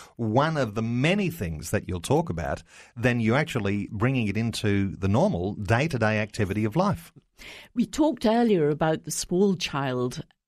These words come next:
Speaker 2: having a right to ask questions of the parents. But you see, once you've opened up the conversation on sexuality in those ye-, early years, you as a parent are going to be there guiding your child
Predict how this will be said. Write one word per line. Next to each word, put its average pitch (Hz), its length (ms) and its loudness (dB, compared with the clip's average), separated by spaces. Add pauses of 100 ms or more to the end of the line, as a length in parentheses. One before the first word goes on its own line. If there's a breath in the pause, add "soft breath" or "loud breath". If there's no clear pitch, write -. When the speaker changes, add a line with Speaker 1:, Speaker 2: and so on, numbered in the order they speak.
Speaker 2:
having 175 340 0
a 160 60 2
right 170 400 0
to - 160 -6
ask 160 320 -2
questions 143 800 -4 (100)
of 151 300 -4 (180)
the 175 100 -12
parents. 170 680 -2 (1000 loud breath)
But - 240 -2
you 226 60 0
see, 233 220 2
once 220 400 -2
you've 330 220 0
opened 220 440 2
up 185 180 -2
the - 80 -14
conversation 185 1080 0
on 226 240 4
sexuality 175 1080 0 (100)
in 240 140 2
those 196 260 0
ye-, 185 140 0
early 269 340 2
years, 123 560 -2 (480 loud breath)
you 302 360 6
as 262 120 -2
a 202 60 -2
parent 202 680 0
are 170 60 -4
going 254 300 2
to 208 100 -4
be 220 260 2
there 180 280 0
guiding 202 580 0
your 165 200 -2
child 156 640 -2